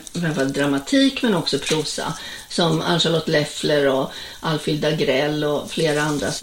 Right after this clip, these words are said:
Selma Lagerlöf hittar på något sätt sin inspiration någon annanstans, och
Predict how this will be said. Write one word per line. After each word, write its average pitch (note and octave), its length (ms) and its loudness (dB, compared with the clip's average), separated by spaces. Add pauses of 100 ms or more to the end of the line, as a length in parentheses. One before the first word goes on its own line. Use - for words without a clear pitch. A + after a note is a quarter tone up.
(220)
Selma A#3 320 4
Lagerlöf A#3 520 4
hittar C#4+ 400 2
på D4 120 -2
något C#4+ 160 2
sätt G3 280 2
sin E3+ 280 2
inspiration E3 680 0
någon F#3 160 0
annanstans, A3+ 720 0
och F#3 200 -2